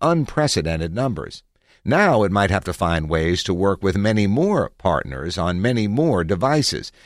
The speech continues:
many of whom won't be traditional tech companies. "We have to make chips from one hundred dollars all the way down to one dollar in order to work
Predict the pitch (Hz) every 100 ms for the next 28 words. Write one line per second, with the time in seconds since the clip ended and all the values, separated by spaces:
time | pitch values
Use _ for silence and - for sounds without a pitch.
0 | _ 98 170 165 90 - 101 98 90 95
1 | 156 196 - 78 71 - 113 131 165 107
2 | 95 98 170 165 - 101 69 76 60 -
3 | - _ _ _ _ - 123 226 214 143
4 | 123 120 120 101 98 - - 127 - -
5 | 101 85 87 160 170 151 135 131 127 131
6 | 135 - 117 127 123 113 113 98 95 95
7 | 90 90 82 143 170 90 76 64 50 50
8 | 90 90 - 101 95 85 90 95 120 90
9 | -